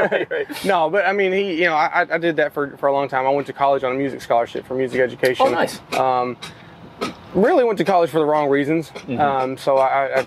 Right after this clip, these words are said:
Speaker 2: I didn't do well, and I had to join the military, um, join the Navy for ten years. Um, I actually played trumpet in boot camp for the division I was in for the
Speaker 1: Wow.
Speaker 2: graduation ceremonies and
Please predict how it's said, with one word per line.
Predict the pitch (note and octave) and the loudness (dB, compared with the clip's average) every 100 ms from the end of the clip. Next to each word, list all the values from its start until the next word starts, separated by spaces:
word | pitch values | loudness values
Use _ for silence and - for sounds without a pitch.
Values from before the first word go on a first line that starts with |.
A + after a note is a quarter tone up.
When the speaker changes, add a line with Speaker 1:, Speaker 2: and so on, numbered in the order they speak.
| - | -2
Speaker 2:
I | C#3+ | -2
didn't | C#3+ D3 C#3 | 0 0 2
do | C3+ | 2
well, | C3 C3 C3+ | 2 2 0
and | |
I | B2 | 0
had | C3 | -2
to | |
join | B2+ B2+ | -2 -2
the | B2 | 2
military, | B2 A#2+ A#2+ A#2 B2+ | 2 2 2 2 0
um, | B2+ B2 A#2+ | -2 -2 0
join | B2+ B2+ | 0 2
the | |
Navy | B2 A#2+ C3 C3 C3+ | 2 2 0 -4 -4
for | C3 | -4
ten | A#2+ B2+ B2 | -2 -4 0
years. | A#2+ B2 - - - - - | 0 0 -4 -14 -14 -10 -4
Um, | C3 B2+ B2 | -2 0 0
I | C#3 | -2
actually | G3+ C3+ | -2 -2
played | D3 C#3+ | 0 -2
trumpet | D3 C#3 B2+ | -2 -2 0
in | C3+ C#3 B2 A#2+ C3+ | 0 0 -2 -6 -2
boot | C#3+ C#3 | 0 2
camp | C#3 B2+ - | 0 -2 -2
for | C3+ C3 | 0 2
the | B2+ | 2
division | B2+ C#3+ C3 | 2 0 0
I | A#2+ | 0
was | A#2+ A#2+ | 0 0
in | B2 B2 A#2+ - | -2 -2 -6 -10
for | - C3 | -2 0
the | |
Speaker 1:
Wow. | A#2 | 2
Speaker 2:
graduation | B2 B2+ A#2+ B2 | 2 0 -2 -2
ceremonies | C3 C3 B2+ | 0 0 0
and | A#2+ | -2